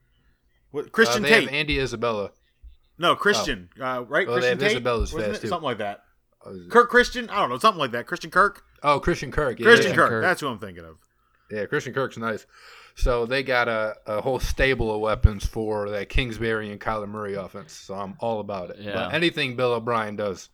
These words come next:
Speaker 2: I'm gonna thumbs down, because he is, he is not a smart man when it comes to football.
Speaker 1: <laughs> I just don't think the Houston Texans are a smart organization, so I don't expect much out of them, period. And so this really
Speaker 3: Yeah.
Speaker 1: didn't surprise me that much.
Speaker 3: I mean, you're, you're a half a football away from,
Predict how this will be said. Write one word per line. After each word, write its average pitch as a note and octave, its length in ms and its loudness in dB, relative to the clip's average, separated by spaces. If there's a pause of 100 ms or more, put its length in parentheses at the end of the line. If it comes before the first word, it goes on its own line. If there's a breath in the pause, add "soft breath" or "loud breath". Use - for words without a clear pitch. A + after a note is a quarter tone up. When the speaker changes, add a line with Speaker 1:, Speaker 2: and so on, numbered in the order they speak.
(220)
Speaker 2:
I'm G#2+ 140 -10
gonna G#2 280 -6
thumbs G#2 460 -8
down, F#2+ 280 -10 (360)
because G2 200 -14
he A2 100 -8
is, - 340 -16
he A#2+ 100 -8
is A2+ 120 -6
not A#2+ 160 -2
a A2+ 40 -6
smart B2+ 340 0
man A2 280 -6
when F#2+ 100 -8
it F#2+ 80 -12
comes F#2+ 180 -10
to F2 80 -18
football. G2 240 -8
Speaker 1:
<laughs> - 20 -8
I G3+ 60 -4
just E3+ 200 -10
don't B2 200 -8
think A#2+ 220 -6
the A2 80 -10
Houston A#2+ 360 -8
Texans A2+ 400 -10
are G#2+ 140 -6
a G2+ 40 -12
smart A2+ 280 -8
organization, A2 760 -8 (340 soft breath)
so G#2 180 -12
I G#2 100 -4
don't A#2+ 160 -2
expect A#2+ 320 -6
much A#2 180 -4
out A#2 140 -4
of A2 60 -8
them, G#2 140 -8
period. E3+ 460 -2 (420 soft breath)
And A2+ 380 -6
so A#2 220 -2
this A#2 320 -4
really A#2+ 140 -2
Speaker 3:
Yeah. G#2+ 80 0
Speaker 1:
didn't F#2 140 -4
surprise G#2 360 -6
me G2 100 -10
that G2+ 180 -10
much. - 360 -4 (840)
Speaker 3:
I A#2+ 80 -2
mean, D3 260 -2
you're, D#3+ 300 0
you're D#3 300 -2
a B2 80 0
half C#3 300 -4
a C#3+ 120 -10
football A#2 420 -2
away G#2 300 -2
from, F#2 560 -8